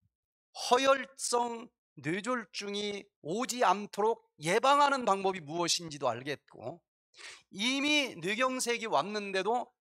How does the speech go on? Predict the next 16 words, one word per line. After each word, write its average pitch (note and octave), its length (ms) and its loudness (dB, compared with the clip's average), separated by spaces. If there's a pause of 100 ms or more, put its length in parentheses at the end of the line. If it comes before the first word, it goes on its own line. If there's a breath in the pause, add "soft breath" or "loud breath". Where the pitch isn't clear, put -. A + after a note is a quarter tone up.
(160)
그 F#3+ 200 -4
다음 F3+ 320 4 (720)
바로 B3+ 720 -4 (320)
그리고 A3 280 -4
또 G3+ 440 -4 (440)
꾸준히 B3+ 520 -2 (560)
어떤 C#4 520 2
것을 C#4 360 4
해야만 A#3+ 520 4 (240)
이 G3+ 140 -2
부작용이 F#3 840 0 (320)
빨리 C#4 580 2
줄어들 A3+ 480 0
수 G#3+ 180 0
있는지에 E3+ 540 -4
대한 G3+ 300 2